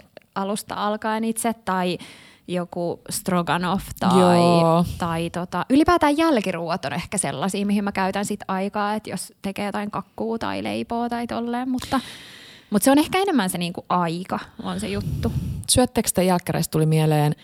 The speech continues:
Speaker 2: Kiian ihana mummi,
Speaker 1: Joo.
Speaker 2: jota täällä kerran haastateltiin, tai haastateltiin, oli joku, ö, ääniviesti, missä Kiian mummi sanoi sitä, että pitäisi tehdä enemmän jälkkäreitä,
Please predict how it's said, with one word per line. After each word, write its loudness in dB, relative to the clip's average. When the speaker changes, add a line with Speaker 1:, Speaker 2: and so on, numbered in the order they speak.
Speaker 2:
Kiian 2
ihana 4
mummi, 6
Speaker 1:
Joo. 8
Speaker 2:
jota 2
täällä 4
kerran 2
haastateltiin, 2
tai 4
haastateltiin, 2
oli 4
joku, 4
ö, 0
ääniviesti, 4
missä 2
Kiian 2
mummi 6
sanoi 4
sitä, 2
että 0
pitäisi 2
tehdä 2
enemmän 2
jälkkäreitä, -4